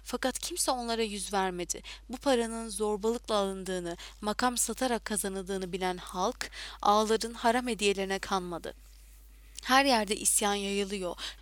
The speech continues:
İsyancılar Anadolu'dan gelenlerin katılımıyla daha da büyüyordu. Orta Cami'de toplanan ağalar şimdi saray erkanına yanaşmak,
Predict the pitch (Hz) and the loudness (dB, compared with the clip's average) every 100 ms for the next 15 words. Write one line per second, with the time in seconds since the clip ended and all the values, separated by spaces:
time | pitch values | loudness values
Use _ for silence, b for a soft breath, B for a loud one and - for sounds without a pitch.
0 | - - - 262 247 240 240 247 - 254 | -4 2 4 4 0 -4 -2 -2 0 -2
1 | 277 277 214 226 214 214 214 214 214 220 | -2 -4 -2 0 4 4 2 0 -2 -2
2 | 233 - 220 208 208 220 214 190 185 180 | -2 -2 -4 -6 -4 -2 0 -2 -2 -4
3 | 180 170 175 165 - B B B - 233 | -6 -10 -8 -8 -12 B B B -4 -4
4 | - 349 330 294 277 262 262 - 240 226 | -2 -2 -2 -2 0 0 -4 -4 -4 -2
5 | 226 208 196 185 180 190 - 269 - 254 | -2 0 0 -2 -2 -2 -2 -2 0 0
6 | 254 277 220 - 226 208 208 196 190 190 | 2 2 0 -2 -2 -2 -4 -4 -4 -4
7 | - 190 | -4 -4